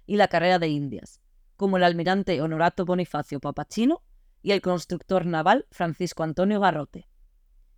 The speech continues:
Lo más notable es el conjunto escultórico de la Roldana,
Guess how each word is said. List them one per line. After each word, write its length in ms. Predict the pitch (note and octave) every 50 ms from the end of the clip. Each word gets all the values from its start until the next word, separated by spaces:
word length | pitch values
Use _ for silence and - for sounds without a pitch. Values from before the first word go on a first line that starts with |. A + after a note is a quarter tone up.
| _ _ _ _ _ _ _ _
Lo 140 | - G3 G#3
más 200 | G#3+ A3+ A#3+ A#3+
notable 560 | C#4 C4+ - C4+ C#4 D4+ F4 F4+ - - _ -
es 140 | G#3+ -
el 100 | A#3+ G#3+
conjunto 400 | - G#3+ G#3 G3+ - A3+ G#3+ F#3
escultórico 720 | G3+ - - - F3+ F3 D3+ - G#3+ A3+ B3 A#3 - C4+ C4+
de 80 | A#3+
la 120 | G#3 F3+ D#3+
Roldana, 520 | E3 E3 D#3+ D3 D#3+ D#3 D3+ D3 C3+ -